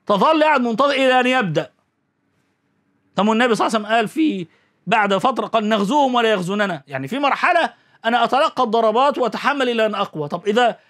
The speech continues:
بدأت أقوى ما المطلوب؟ خلاص أقاوم. مش كان بيتقال عن، إيه،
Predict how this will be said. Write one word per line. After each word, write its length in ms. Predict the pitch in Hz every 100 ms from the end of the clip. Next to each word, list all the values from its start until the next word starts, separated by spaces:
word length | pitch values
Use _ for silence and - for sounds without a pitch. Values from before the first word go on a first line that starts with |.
| _
بدأت 340 | 180 277 320 247
أقوى 440 | 254 - 196 170
ما 100 | 233
المطلوب؟ 500 | 269 254 - 247 254 202 _ _
خلاص 380 | 180 185 - _ _ _ _ _ _ _ _ _ -
أقاوم. 420 | 185 233 170 117 _ _ _ _ _ _
مش 60 | -
كان 160 | 160
بيتقال 280 | 156 165 185
عن، 280 | 160 170 131 - _ _ _ _
إيه، 440 | 127 127 123 135